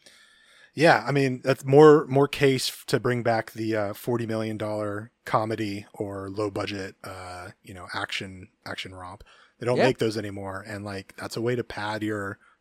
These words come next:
Speaker 1: um, your theatrical slate throughout the year.
Speaker 2: Yeah, absolutely.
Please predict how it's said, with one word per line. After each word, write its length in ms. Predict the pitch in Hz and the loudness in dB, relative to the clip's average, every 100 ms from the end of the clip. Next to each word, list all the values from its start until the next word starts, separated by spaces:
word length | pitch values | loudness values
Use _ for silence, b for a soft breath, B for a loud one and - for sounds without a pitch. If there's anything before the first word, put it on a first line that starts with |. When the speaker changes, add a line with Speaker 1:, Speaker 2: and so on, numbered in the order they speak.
| - | -16
Speaker 1:
um, 400 | 98 95 90 92 - | -14 -12 -14 -16 -14
your 140 | - | -14
theatrical 520 | - 104 113 - 110 | -12 -10 -8 -8 -8
slate 380 | 98 - 107 98 | -8 -6 -8 -10
throughout 300 | - 98 101 | -12 -12 -12
the 80 | 92 | -10
year. 280 | 101 110 - _ _ _ _ _ _ _ _ | -8 -8 -10 _ _ _ _ _ _ _ _
Speaker 2:
Yeah, 220 | 190 226 - | 2 2 -2
absolutely. 640 | 104 117 - 117 - 92 | -8 -8 -6 -8 -8 -10